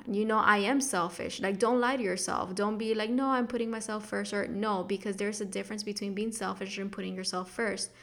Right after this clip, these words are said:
If you're truly selfish, just acknowledge it. You know, don't lie to yourself, and then just try to find a way, if you want, to change that about yourself. Do little things every day that a non-selfish person would do, you know, putting somebody else first for a change.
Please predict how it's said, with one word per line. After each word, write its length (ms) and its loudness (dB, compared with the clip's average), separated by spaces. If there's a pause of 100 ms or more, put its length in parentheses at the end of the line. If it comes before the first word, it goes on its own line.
(460)
If 160 0
you're 160 8
truly 420 0
selfish, 500 0
just 200 0
acknowledge 640 -2
it. 160 -8
You 120 0
know, 140 2
don't 260 0
lie 200 0
to 60 0
yourself, 500 -2
and 160 0
then 140 0
just 300 -4
try 280 -2
to 80 -2
find 260 -4
a 60 -4
way, 300 -2
if 120 -4
you 120 -2
want, 420 -4 (360)
to 120 -4
change 460 0
that 140 0
about 240 -4
yourself. 560 -6 (380)
Do 160 4
little 220 8
things 340 0
every 240 2
day 320 0
that 440 0 (480)
a 100 0
non-selfish 840 2
person 380 -4
would 140 -2
do, 320 -6
you 160 -2
know, 160 -2
putting 320 0
somebody 480 2
else 240 0
first 380 -4
for 140 -2
a 60 0
change. 480 -6